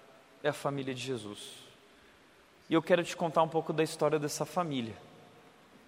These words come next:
Quem sabe a gente não pode se identificar um pouco e descobrir algumas coisas preciosas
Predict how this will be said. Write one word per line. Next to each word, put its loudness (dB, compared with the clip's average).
Quem -2
sabe 6
a 4
gente -2
não 0
pode 4
se -4
identificar 0
um 0
pouco 2
e -6
descobrir 2
algumas 2
coisas 0
preciosas 2